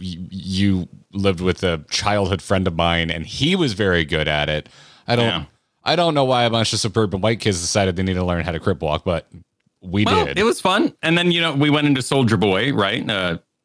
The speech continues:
Speaker 2: that was a, that was a fun
Speaker 1: Was
Speaker 2: dance.
Speaker 1: that before or after that? I don't
Speaker 2: That was
Speaker 1: remember.
Speaker 2: after,
Speaker 1: It was
Speaker 2: yeah,
Speaker 1: the
Speaker 2: that was, like,
Speaker 1: advent
Speaker 2: three
Speaker 1: of
Speaker 2: years
Speaker 1: learning how to
Speaker 2: after.
Speaker 1: dance through YouTube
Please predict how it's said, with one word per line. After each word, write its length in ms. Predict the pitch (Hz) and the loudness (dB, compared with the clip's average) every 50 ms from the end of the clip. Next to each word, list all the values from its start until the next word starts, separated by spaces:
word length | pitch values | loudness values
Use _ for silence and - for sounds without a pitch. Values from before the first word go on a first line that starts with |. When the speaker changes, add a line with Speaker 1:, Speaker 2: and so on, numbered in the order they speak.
| _ - | _ -4
Speaker 2:
that 180 | 110 104 104 107 | -2 -2 0 0
was 120 | 113 113 | 2 2
a, 60 | 120 95 | 0 -2
that 160 | - - 98 104 | -2 -2 -2 0
was 100 | 113 117 | 0 0
a 40 | |
fun 240 | 113 - 90 80 76 | 0 0 -2 -2 -2
Speaker 1:
Was 80 | - - | -2 0
Speaker 2:
dance. 140 | 156 - - | 0 0 0
Speaker 1:
that 40 | |
before 320 | - - - - 123 120 90 | 0 0 0 0 2 2 2
or 40 | 71 | 0
after 260 | 73 - - - - | 0 -4 -6 -10 -14
that? 240 | - 127 - - _ _ - | -12 -14 -16 -18 _ _ -2
I 100 | 110 120 | 0 2
don't 100 | 117 87 | 2 2
Speaker 2:
That 80 | 127 127 | 2 0
was 80 | 110 | 0
Speaker 1:
remember. 140 | - 92 73 | 0 0 -2
Speaker 2:
after, 240 | - - - - - | -4 -4 -4 -4 -2
Speaker 1:
It 60 | 156 | 0
was 140 | 175 175 165 160 | 0 0 0 0
Speaker 2:
yeah, 60 | - | -2
Speaker 1:
the 40 | - | 0
Speaker 2:
that 0 | |
was, 0 | |
like, 80 | 147 185 | 0 -2
Speaker 1:
advent 240 | 196 190 208 214 196 | -2 0 -2 -2 0
Speaker 2:
three 40 | 175 | -2
Speaker 1:
of 40 | - | -2
Speaker 2:
years 80 | - 131 | 0 -2
Speaker 1:
learning 160 | 143 147 139 | 0 0 0
how 80 | 127 135 | 0 0
to 60 | 123 | -2
Speaker 2:
after. 120 | 107 117 | 0 0
Speaker 1:
dance 200 | 113 113 104 - | 0 -2 -2 -2
through 160 | - 104 95 | -4 -4 -4
YouTube 560 | 82 80 85 85 - - - - - - - | -4 -4 -6 -6 -6 -6 -10 -10 -12 -16 -20